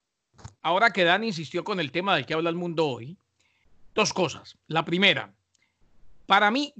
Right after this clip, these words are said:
si yo hubiera sido el árbitro del partido, no lo pito. Para mí no era penal, o sea, no,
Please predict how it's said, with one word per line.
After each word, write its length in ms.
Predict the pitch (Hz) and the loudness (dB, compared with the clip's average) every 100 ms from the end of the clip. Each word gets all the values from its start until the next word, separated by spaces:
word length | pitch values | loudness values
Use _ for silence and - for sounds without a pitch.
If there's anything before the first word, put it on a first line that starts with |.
| - _ | -20 _
si 180 | - 220 | -10 -2
yo 140 | 294 | -2
hubiera 180 | 294 294 | 2 0
sido 160 | 208 269 | 4 4
el 80 | 262 | 4
árbitro 320 | 254 247 208 | 2 0 0
del 140 | 165 | 0
partido, 460 | 147 143 240 240 226 | -2 -4 -2 -2 -2
no 100 | 196 | -2
lo 120 | 196 | -2
pito. 260 | 190 175 - | -4 -10 -8
Para 220 | - 160 | 0 2
mí 160 | 165 214 | 2 2
no 80 | 208 | 4
era 160 | 190 | 2
penal, 300 | 190 247 214 | 4 4 4
o 40 | 127 | 2
sea, 180 | 156 139 | -6 -6
no, 220 | 151 147 | -8 -14